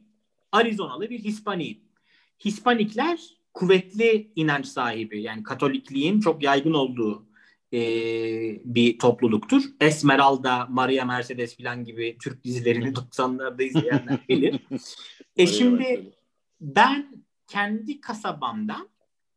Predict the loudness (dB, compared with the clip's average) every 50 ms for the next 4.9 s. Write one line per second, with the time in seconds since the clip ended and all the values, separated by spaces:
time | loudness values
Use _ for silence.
0 | _ _ _ _ _ -4 0 0 0 0 -2 -4 -4 -4 -4 -4 -4 -6 -8 -8
1 | -8 -12 -8 -6 -6 -2 0 0 0 0 0 0 -2 -2 -2 -4 -6 -6 -8 -8
2 | -12 -14 -14 -14 -8 -6 -6 -6 -6 -4 -2 0 0 0 0 0 0 0 0 0
3 | 0 0 0 0 0 0 0 -2 -2 -4 -6 -2 0 2 2 4 4 2 2 2
4 | 0 0 0 -2 -4 -2 0 0 0 0 0 0 0 0 0 0 -4 -8